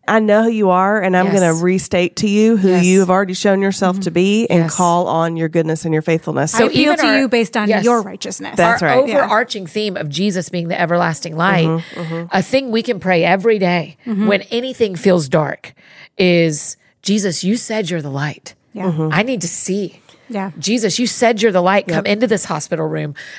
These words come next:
Speaker 2: Come into this office. Come into this marriage. Come into this loneliness. Come into this parenting moment.
Speaker 3: Come
Speaker 2: You
Speaker 3: into
Speaker 2: said
Speaker 3: any
Speaker 2: you're
Speaker 3: dark
Speaker 2: light."
Speaker 3: thing.
Speaker 2: Yes.
Speaker 3: Yeah.
Speaker 2: So you said that you would come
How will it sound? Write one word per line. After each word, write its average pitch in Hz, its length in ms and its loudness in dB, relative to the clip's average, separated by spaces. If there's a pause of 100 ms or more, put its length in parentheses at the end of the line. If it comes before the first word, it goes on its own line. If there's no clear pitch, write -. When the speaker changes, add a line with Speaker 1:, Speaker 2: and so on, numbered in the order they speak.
Speaker 2:
Come 214 180 0
into 214 320 -2
this 202 200 -2
office. 151 420 -6
Come - 160 -10
into 233 260 0
this 190 220 2
marriage. 160 460 -2
Come 214 160 -6
into 233 240 0
this 214 180 0
loneliness. 165 680 -6 (320)
Come 202 140 0
into 247 160 0
this 226 180 2
parenting 262 520 -2
moment. 170 180 -2
Speaker 3:
Come 196 120 4
Speaker 2:
You 220 160 6
Speaker 3:
into 453 180 4
Speaker 2:
said 294 300 2
Speaker 3:
any 370 200 6
Speaker 2:
you're 453 80 4
Speaker 3:
dark 427 240 4
Speaker 2:
light." - 80 4
Speaker 3:
thing. 240 400 0 (140)
Speaker 2:
Yes. 330 480 2
Speaker 3:
Yeah. - 60 -20 (180)
Speaker 2:
So 330 420 0
you 302 160 -2
said 208 540 -2
that 240 140 0
you 254 140 -4
would 254 140 -4
come 214 380 -4